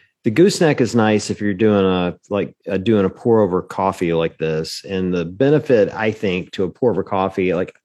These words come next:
I don't personally find it infinitely better than my machine, and it's certainly not better than the espresso maker.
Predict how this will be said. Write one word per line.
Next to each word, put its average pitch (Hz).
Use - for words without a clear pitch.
I 147
don't 160
personally 127
find 110
it 104
infinitely 104
better 98
than 98
my 98
machine, 98
and 92
it's 92
certainly 98
not 87
better 87
than 87
the 82
espresso 78
maker. 69